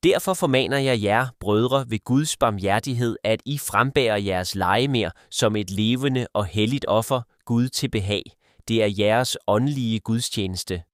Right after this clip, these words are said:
Det betyder, at man ikke skal tilpasse sig verdens måde at tænke og leve på, men i stedet forny sit sind,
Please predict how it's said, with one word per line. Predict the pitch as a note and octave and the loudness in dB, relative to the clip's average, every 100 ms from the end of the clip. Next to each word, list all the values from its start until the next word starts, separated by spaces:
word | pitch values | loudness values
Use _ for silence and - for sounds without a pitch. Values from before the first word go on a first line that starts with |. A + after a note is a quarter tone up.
| _ _ C#3+ | _ _ -2
Det | E3 | -2
betyder, | - F3 A2+ C3 - | -2 -2 0 0 0
at | B2 | -2
man | C3 B2 | 0 0
ikke | B2+ D3 | 0 -2
skal | - B2+ | -4 -6
tilpasse | - C#3 - C#3 B2+ B2 | -2 -2 0 0 0 -2
sig | A2 | -2
verdens | G2 G2 - C3+ A2 | 0 0 0 -4 0
måde | G#2 A2 C3+ - | 2 2 0 -2
at | F#2+ | -6
tænke | - A2 A#2 D3+ - - | -2 0 -2 -4 -6 -4
og | G#2 | -2
leve | G#2 A2 C#3+ | -2 -2 0
på, | - A2+ - - A#2+ | 2 0 -2 -8 0
men | C3 | 0
i | C3+ | 0
stedet | - F3 F3 E3 | 0 2 2 0
forny | - A#2 A#2 | 0 0 0
sit | - G#2+ - | -4 -4 0
sind, | C3 C3 | 0 0